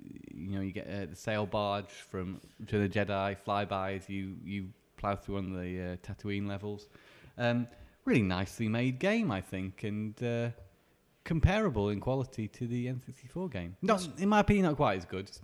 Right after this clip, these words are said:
Speaker 1: but
Speaker 2: Really?
Speaker 1: I think maybe there's a nostalgia value to that.
Speaker 2: Okay.
Speaker 1: But, um, there's a couple of new characters introduced as well, and overall, uh, I think the studio was Rainbow Studios who developed that. Who I'm not,
Speaker 2: Rainbow.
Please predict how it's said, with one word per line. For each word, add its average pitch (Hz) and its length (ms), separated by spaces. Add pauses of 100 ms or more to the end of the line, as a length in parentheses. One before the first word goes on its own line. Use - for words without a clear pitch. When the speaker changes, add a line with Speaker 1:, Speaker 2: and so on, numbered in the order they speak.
(420)
Speaker 1:
but - 80
Speaker 2:
Really? 180 280 (840)
Speaker 1:
I 127 100
think 143 240
maybe 131 320
there's 98 240
a 98 40
nostalgia 95 540
value 85 320
to - 160
that. 85 180 (340)
Speaker 2:
Okay. 123 360
Speaker 1:
But, 101 180
um, 101 180 (180)
there's 135 120
a - 20
couple 131 200
of 104 60
new 107 140
characters 110 500
introduced 101 600
as 95 120
well, 107 340
and 98 240
overall, 139 580
uh, 104 120
I 92 80
think 131 200
the 104 60
studio 110 440
was 107 180
Rainbow 131 500
Studios 104 600
who 90 80
developed 85 340
that. 87 180
Who 104 100
I'm 117 140
not, 175 160
Speaker 2:
Rainbow. 123 260